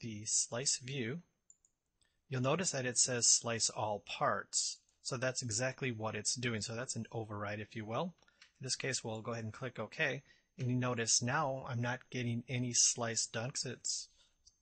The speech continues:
basically told to do none. So now what I can do is I can add participants to this.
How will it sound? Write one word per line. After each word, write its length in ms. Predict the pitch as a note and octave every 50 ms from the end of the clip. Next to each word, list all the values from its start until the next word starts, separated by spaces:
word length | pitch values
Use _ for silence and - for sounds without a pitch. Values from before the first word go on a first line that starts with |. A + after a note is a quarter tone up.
| _ _ -
basically 340 | B2 A#2 - - - A#2 A2+
told 400 | - - A#2 A2 A2 G#2+ B2+ B2 _ _ _ -
to 100 | - -
do 140 | A2 A2 G#2+
none. 440 | A2 A2+ B2 C3+ B2 G#2 G#2+ B2+ - _ _ _ _ _ _
So 140 | - - B2
now 160 | A#2 C3 E3
what 120 | F#3 F#3 D#3
I 100 | B2 A#2+
can 200 | - - A#2+ G#2+
do 120 | G#2+ A2
is 100 | A2 G#2+
I 100 | A2+ G#2+
can 180 | - - A2+ G2+ -
add 460 | - A#2 B2 C#3+ D#3 D3 A#2+ A2 A#2+ - _ _ _ _ _ _
participants 840 | - B2 A2 - - C3+ A#2+ - - - - B2+ C#3 - - - - -
to 180 | - - C#3
this. 400 | A2 A2 C#3 D#3+ - - - -